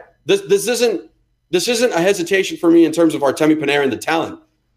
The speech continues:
But you know what would be better than giving those things up for Artemi Panarin? Letting Artemi Panarin play with those things. Give him as many toys as possible to play with. And if he wants to come to New York,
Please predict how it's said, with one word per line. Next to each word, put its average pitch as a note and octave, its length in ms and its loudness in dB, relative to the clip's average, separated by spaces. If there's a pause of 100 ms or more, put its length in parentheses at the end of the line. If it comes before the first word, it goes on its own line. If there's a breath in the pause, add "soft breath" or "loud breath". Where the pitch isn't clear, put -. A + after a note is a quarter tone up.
(100)
But D#3+ 100 0
you F3+ 60 0
know A3 60 4
what B3+ 120 2
would A#3 80 -6
be E3 40 -8
better E3+ 220 4
than F3 100 2
giving E3+ 220 2
those F3 200 2
things E3 220 2
up E3 160 0
for C#3 180 0
Artemi D#3 220 2
Panarin? D#3 420 -2 (200 loud breath)
Letting G3+ 220 0
Artemi G3 360 2
Panarin E3+ 340 0
play F#3 160 2
with F3 140 -2
those G2+ 220 -6
things. - 400 -14 (460)
Give A#3 180 -2
him A3+ 320 -4
as E3 160 -2
many G3+ 200 0
toys G3 300 0
as E3+ 80 -6
possible - 360 -4
to D#3+ 60 -10
play G3 220 0
with. - 160 -2 (400)
And C#3 80 -4
if C#3 60 -4
he G#3 80 -4
wants C4 240 2
to - 80 -8
come A#3 160 0
to G#3 60 2
New F3 120 4
York, E3 320 2